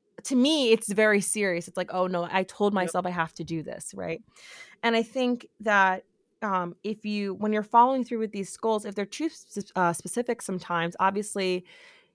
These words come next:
Speaker 1: it makes you think that you are breaking the promises to yourself. With yesterday in my goal setting day, <laughs> something that I said to myself was that, you know, "I do wanna keep these promises to myself. These are important to me, but,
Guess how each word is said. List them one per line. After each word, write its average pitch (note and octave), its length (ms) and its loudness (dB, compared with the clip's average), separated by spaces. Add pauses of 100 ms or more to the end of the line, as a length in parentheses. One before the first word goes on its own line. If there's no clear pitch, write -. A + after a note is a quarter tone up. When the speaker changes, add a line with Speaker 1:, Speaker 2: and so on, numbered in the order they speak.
(120)
Speaker 1:
it A3 140 4
makes A3+ 200 4
you A#3 60 0
think A3 160 0
that G#3 100 2
you G3+ 140 -2
are A3+ 180 4
breaking A#3 340 0
the F#3+ 80 -2
promises F3+ 520 -2
to F3+ 80 -6
yourself. E3 380 -4
With G3+ 160 0
yesterday F#3+ 640 0
in F#3 120 -4
my F3+ 120 0
goal F#3+ 220 -2
setting F3+ 340 -4
day, F3 460 -2 (180)
<laughs> - 180 -12
something G#3+ 260 0
that G3 140 6
I F3+ 240 4
said A3 340 0
to A3+ 80 -6
myself F#3 500 2
was F3+ 160 -4
that, E3+ 320 2 (260)
you G#3 120 0
know, F3+ 300 2 (240)
"I G#3 120 6
do A3+ 260 0
wanna A#3+ 180 4
keep - 200 -10
these G3 140 -8
promises F3 420 -6
to F3 80 -10
myself. E3 360 -8
These A#3+ 300 -2
are G#3 200 4
important G3+ 560 -4
to F#3+ 100 -8
me, E3 340 -6 (640)
but, G3+ 340 8